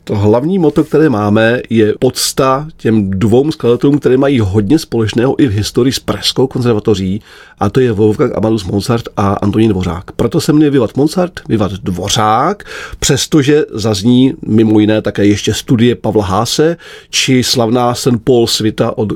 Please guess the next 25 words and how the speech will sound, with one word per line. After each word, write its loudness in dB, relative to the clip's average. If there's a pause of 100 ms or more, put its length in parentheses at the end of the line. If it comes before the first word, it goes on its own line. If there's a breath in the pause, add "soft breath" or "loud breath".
(120)
Gustava -2
Holsta. -2 (320 loud breath)
Nicméně 2 (300 loud breath)
můžete 2
se -6
těšit -2
právě 2 (240 loud breath)
na 2 (340)
skladby -2
i -6
Mozarta 0
a -8
Dvořáka, -2
a -4
to -4
devátého 0
prosince 0 (340 loud breath)
od -2
sedmi -4
večer 0
v 0
našem 0
sále, 0 (400 loud breath)
kdy 0
vlastně -2